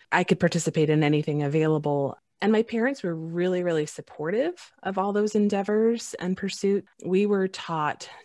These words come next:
to strive for excellence. The, um,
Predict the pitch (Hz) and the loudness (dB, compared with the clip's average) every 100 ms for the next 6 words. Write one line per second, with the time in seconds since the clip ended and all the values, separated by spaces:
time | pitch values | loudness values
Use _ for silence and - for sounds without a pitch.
0 | - 175 - 165 143 - 170 - _ _ | -6 -6 -2 0 0 0 -8 -10 _ _
1 | - 131 156 - 160 147 147 - - - | -2 0 0 -4 -2 0 -2 -6 -14 -12
2 | 117 - - 165 160 - 160 156 147 147 | -12 -12 -4 -4 -2 -4 -4 -4 -4 -4
3 | 156 | -8